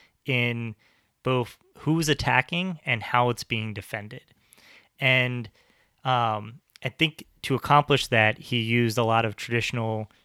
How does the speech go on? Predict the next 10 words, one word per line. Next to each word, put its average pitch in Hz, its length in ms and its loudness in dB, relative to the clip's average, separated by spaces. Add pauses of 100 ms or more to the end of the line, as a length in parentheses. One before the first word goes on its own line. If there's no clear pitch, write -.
Japanese 113 800 0
arts 110 260 0
of 113 100 -4
war, 156 400 6
and 123 140 4
he 110 80 -4
used 104 300 -6
the, 107 400 -4
like, 110 160 -6
Tun-, 135 260 0